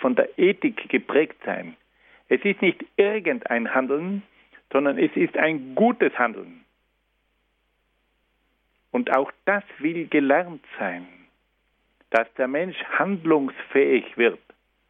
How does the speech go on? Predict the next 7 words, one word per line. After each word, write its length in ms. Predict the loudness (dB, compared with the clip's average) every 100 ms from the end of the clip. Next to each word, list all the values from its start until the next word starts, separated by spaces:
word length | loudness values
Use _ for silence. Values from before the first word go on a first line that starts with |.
| _ _
dass 180 | 2 2
er 180 | 2 2
imstande 680 | 0 -4 0 0 2 0
ist, 200 | 2 0 -4 _ 2
gut 220 | 2 2 -4 _
zu 160 | -2 0
handeln, 460 | 0 -2 -8 -10